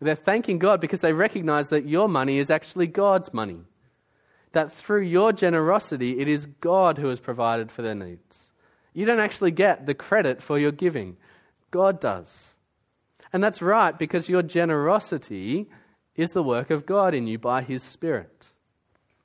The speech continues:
This is important to grasp tonight, especially if you're here tonight and you're not someone who calls yourself a Christian yet. I want you to hear very clearly tonight that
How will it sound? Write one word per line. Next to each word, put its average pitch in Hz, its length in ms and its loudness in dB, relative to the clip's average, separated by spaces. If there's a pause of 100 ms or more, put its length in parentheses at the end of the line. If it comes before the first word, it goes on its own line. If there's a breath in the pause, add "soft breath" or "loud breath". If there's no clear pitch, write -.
(400)
This 196 140 -8
is 247 60 -2
important 208 380 0
to 185 100 0
grasp 156 520 0 (140)
tonight, 156 300 -4
especially 226 440 -2
if 240 120 -6
you're 196 80 4
here 160 160 2
tonight 151 260 -2
and 143 100 -2
you're 143 120 0
not 143 260 0
someone 139 340 -2
who 135 220 -2 (400 soft breath)
calls 156 180 -2
yourself 135 320 -4
a 131 40 -8
Christian - 340 -14
yet. 98 180 -8
I 127 40 0
want 185 160 0
you 247 80 -2
to 214 60 -2
hear 190 260 0
very 165 200 2
clearly 160 340 0
tonight 123 340 -4
that 131 140 -4